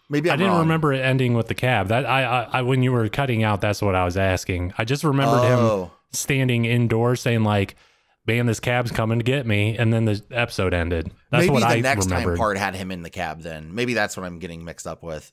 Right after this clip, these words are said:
Speaker 2: I could be wrong. I don't know.
Speaker 1: I remember them loading the back of the cab with his suitcases.
Speaker 2: Yeah.
Speaker 1: So maybe that's, I don't know. It, it, the, the next time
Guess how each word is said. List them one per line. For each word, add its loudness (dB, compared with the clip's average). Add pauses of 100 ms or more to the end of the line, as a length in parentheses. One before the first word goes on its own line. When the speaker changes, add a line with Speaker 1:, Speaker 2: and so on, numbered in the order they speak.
(140)
Speaker 2:
I -4
could -2
be 0
wrong. 0
I -2
don't -4
know. -4 (340)
Speaker 1:
I 0
remember 0
them 0
loading 0
the 0
back 0
of -4
the -6
cab -2
with -6
his -10 (260)
suitcases. -8 (360)
Speaker 2:
Yeah. 0 (480)
Speaker 1:
So -2
maybe 0
that's, -2
I -6
don't -2
know. -6 (200)
It, -2
it, -6
the, -2 (140)
the 0
next -2
time -4